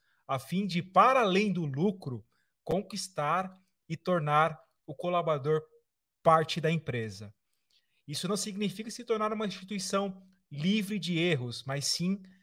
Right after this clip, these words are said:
capaz de aprender com todos eles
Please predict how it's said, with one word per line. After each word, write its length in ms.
capaz 600
de 80
aprender 420
com 160
todos 340
eles 460